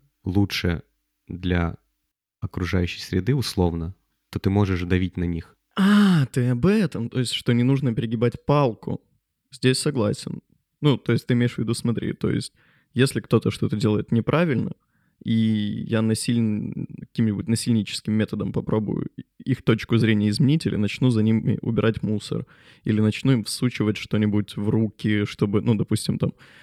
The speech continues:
Speaker 2: э, вот человек ходит с пакетами, я к нему подхожу, выдираю у него этот пакет, говорю: "Ты не прав", рассыпаются продукты, и даю ему шопер, и говорю: "Братан, вот смотри, э, так лучше". Он же не поймет, почему. Ты об этом? Или
Speaker 1: Ну,
Speaker 2: нет?
Speaker 1: может быть.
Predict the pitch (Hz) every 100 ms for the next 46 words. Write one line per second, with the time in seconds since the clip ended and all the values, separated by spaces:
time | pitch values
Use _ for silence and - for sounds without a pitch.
0 | _ - - - _ _ _ 110 - -
1 | 113 107 - 107 101 - 120 180 - 107
2 | 101 - 107 98 - 135 123 127 95 107
3 | 113 107 104 101 101 - 117 170 123 -
4 | 87 - - 110 110 - 156 117 110 -
5 | 120 123 107 - 101 113 147 156 127 107
6 | 110 113 107 - 170 151 113 117 113 107
7 | 113 131 185 185 160 - - - _ _
8 | 107 110 147 - - 113 - 135 180 _
9 | _ - 110 101 - 120 - 117 110 -
10 | 98 - _ - 123 107 107 127 113 -
11 | 107 - 113 101 - _ _ - 107 117
12 | 175 143 - _ _ _ _ _ _ _
13 | _ - 113 104 98 - _ - 104 104
14 | 101 101 101 92